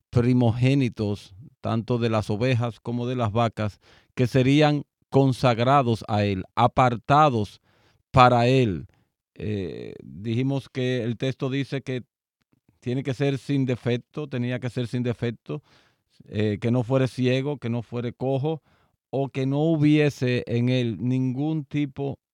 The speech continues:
de falta. Cada uno de estos animales tipificaría a Cristo, se usi-, se utilizaría para el sacrificio, ya sea, eh, en cualquiera de, de sus formas,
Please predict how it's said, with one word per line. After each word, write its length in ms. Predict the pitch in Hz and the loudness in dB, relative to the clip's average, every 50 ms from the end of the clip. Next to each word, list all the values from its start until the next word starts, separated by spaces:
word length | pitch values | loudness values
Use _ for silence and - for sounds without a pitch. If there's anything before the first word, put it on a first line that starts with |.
| _ | _
de 260 | _ 92 98 104 113 | _ -8 -2 -2 -2
falta. 640 | 110 - 113 113 113 110 104 95 - - - - - _ _ _ _ _ _ _ _ _ _ _ _ _ _ _ _ _ _ _ _ _ _ | 0 2 2 2 2 0 -2 -6 -8 -16 -18 -18 -20 _ _ _ _ _ _ _ _ _ _ _ _ _ _ _ _ _ _ _ _ _ _
Cada 340 | _ 123 120 139 151 156 156 | _ 2 4 6 6 6 6
uno 300 | 156 156 160 160 156 151 | 6 6 4 4 2 2
de 180 | 139 139 139 139 | 2 2 2 2
estos 300 | 143 - - 143 127 143 | 0 0 -2 -4 -2 -2
animales 640 | 127 131 127 127 131 135 131 131 127 120 - - _ _ _ _ _ _ | -4 -2 -2 -2 -2 -2 -2 -2 -4 -6 -8 -12 _ _ _ _ _ _
tipificaría 1040 | - 131 131 113 - 131 127 - - 127 - - 120 120 120 139 151 147 131 110 | -2 -2 -2 -2 -2 -4 -4 -2 -4 -6 -2 0 0 0 2 2 2 2 2 0
a 140 | - - - | 0 -4 -4
Cristo, 480 | - - 117 131 131 117 - _ - 117 | -4 -4 -2 -2 -2 -4 -4 _ -6 -6
se 200 | 110 - 131 123 | -4 -2 -2 0
usi-, 440 | 131 135 120 - - 135 135 - - | 0 0 -2 -2 -2 -2 -2 -4 -8
se 160 | - - 123 | -4 -2 -2
utilizaría 880 | 123 127 110 127 127 131 120 - 131 120 120 139 156 151 135 117 107 _ _ _ _ _ _ _ | -2 0 -2 -2 -2 -2 -2 0 -2 0 0 0 0 0 0 -2 -4 _ _ _ _ _ _ _
para 320 | - 131 131 131 135 135 | 0 2 2 4 4 2
el 140 | 135 135 127 | 2 2 0
sacrificio, 1080 | - - 131 123 - 120 120 110 - - 143 160 156 127 - - 107 104 101 92 92 _ _ _ _ _ _ _ _ _ _ | 0 -2 -2 -2 -2 -6 -8 -8 -4 -2 -2 0 0 -4 -6 -8 -6 -6 -6 -8 -10 _ _ _ _ _ _ _ _ _ _
ya 240 | - 110 131 135 135 | -4 0 0 0 0
sea, 420 | - - 143 147 147 143 139 - - | 0 0 0 2 2 2 0 0 -2
eh, 360 | - 120 117 85 58 104 104 - - 113 - | -4 -4 -4 -4 -6 -10 -12 -8 -8 -8 -8
en 220 | - - 107 113 113 | -6 -6 -6 -6 -2
cualquiera 480 | _ 123 117 113 98 - 135 139 147 | _ 0 0 0 0 -2 0 0 2
de, 240 | 131 135 131 120 110 | 2 2 2 2 0
de 200 | - - 117 120 | -2 -4 -4 -4
sus 220 | 110 - 123 98 - | -4 -4 -8 -8 -4
formas, 540 | - 131 139 139 127 113 104 95 95 - | -2 0 0 0 0 -2 -6 -8 -10 -12